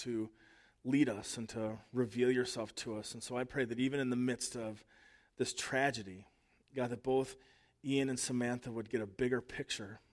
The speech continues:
of who you are, that maybe they would see you clearer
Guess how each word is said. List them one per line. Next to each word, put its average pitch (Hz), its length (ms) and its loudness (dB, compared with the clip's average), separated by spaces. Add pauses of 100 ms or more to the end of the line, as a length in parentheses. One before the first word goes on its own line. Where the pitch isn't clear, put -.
(160)
of 107 80 -18 (120)
who 131 80 -2
you 123 240 -2
are, 117 180 -4
that 107 140 -12
maybe 135 200 -6
they 139 140 4
would 123 140 -4
see - 200 -4
you 120 300 -2 (480)
clearer 117 580 -2